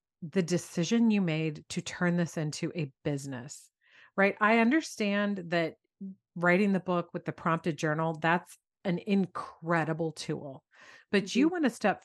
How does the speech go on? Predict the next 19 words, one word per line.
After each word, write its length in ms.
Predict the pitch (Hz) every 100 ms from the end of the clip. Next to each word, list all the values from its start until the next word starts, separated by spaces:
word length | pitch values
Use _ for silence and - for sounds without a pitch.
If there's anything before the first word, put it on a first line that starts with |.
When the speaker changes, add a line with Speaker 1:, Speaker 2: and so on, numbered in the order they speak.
| -
Speaker 1:
further. 400 | 214 262 208 165
You 200 | 165 175
said, 240 | - 175
"I'm 120 | 165
gonna 140 | 240 330
become 300 | 285 - 175
a 100 | 147
life 260 | 160 226
coach. 280 | - 190 -
I'm 100 | 185
gonna 140 | 285 247
actually 360 | - 175 147 -
coach 380 | - 185 180
people 260 | - 185 151
through 240 | - 226
this." 200 | 170 147 - - - - -
What 200 | 226 339
was 160 | 339
that 220 | 349 311